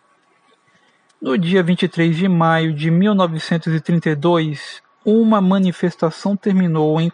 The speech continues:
confronto com as forças legais e foram mortos quatro estudantes no centro da cidade de São Paulo.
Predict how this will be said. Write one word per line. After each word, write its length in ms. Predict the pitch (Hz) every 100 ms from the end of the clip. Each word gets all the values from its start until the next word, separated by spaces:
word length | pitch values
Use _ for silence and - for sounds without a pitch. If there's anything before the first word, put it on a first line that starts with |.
| -
confronto 680 | 220 214 - 208 226 214 214
com 200 | - 208
as 160 | 190
forças 560 | - - 190 190 190 175
legais 800 | 190 196 151 156 160 175 208 - _ - - - _ -
e 60 |
foram 300 | 294 294 247
mortos 600 | 202 190 202 196 208 196 - -
quatro 380 | 202 202 - 196
estudantes 760 | - 196 156 170 185 180 180
no 120 | 190
centro 440 | 175 - 175 175 170
da 140 | 165
cidade 320 | - 165 165
de 120 | 156
São 240 | - - 196
Paulo. 460 | - 139 123 120